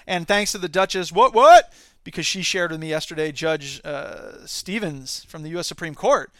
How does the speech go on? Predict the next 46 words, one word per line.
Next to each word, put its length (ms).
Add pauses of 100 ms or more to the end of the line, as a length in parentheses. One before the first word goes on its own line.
(260)
wrote 260
a 60
really 460
interesting 420
piece 400
for 160
the 100
New 80
York 220
Times 540
that 120
was 80
said, 320 (320)
"We 140
should 160
repeal 240
the 80
Second 260
Amendment." 300 (920)
And 140
he 80
quoted 540 (380)
U 260
S 180
Chief 260
Justice 440
Warren 260
Burger 380
once 200
upon 160
a 60
time, 240
who 80
said, 320 (240)
"The 180
N 140
R 220
A 120
is 120
guilty 400
of 140
the 100
most 280
massive 600
fraud 680 (360)
ever 500